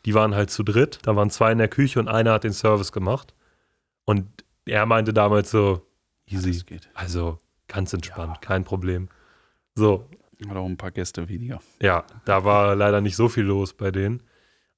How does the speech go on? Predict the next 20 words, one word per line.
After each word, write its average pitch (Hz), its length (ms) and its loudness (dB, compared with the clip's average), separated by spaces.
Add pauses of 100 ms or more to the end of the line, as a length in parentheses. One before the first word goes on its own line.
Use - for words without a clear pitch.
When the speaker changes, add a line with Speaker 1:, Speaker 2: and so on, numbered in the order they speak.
(100)
Speaker 1:
Aber 98 640 2
bei 104 160 -2
uns 110 500 -4
ging's 113 300 0
dann 110 140 2
eben 113 340 0
direkt 113 380 0
vom 113 160 0
ersten 117 320 -2
Tag 113 280 0
an, 113 640 -2
Friends 110 340 0
and 101 120 -2
Family 117 400 2
war 107 100 4
natürlich 104 440 0
gebumst 117 460 -2
voll 117 200 2
die 120 80 0
Bude. 127 340 0